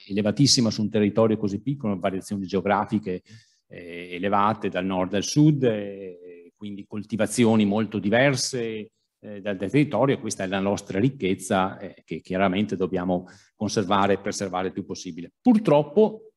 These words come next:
questa variabilità porta anche a grossi problemi, tipo di divari fo-, molto forti dello sviluppo economico sulle varie realtà. E, e ci sono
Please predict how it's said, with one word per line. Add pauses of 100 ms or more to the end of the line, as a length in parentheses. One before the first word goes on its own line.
(100)
questa
variabilità
porta
anche (200)
a
grossi
problemi,
tipo
di
divari
fo-,
molto
forti (380)
dello
sviluppo
economico
sulle
varie
realtà. (500)
E,
e
ci
sono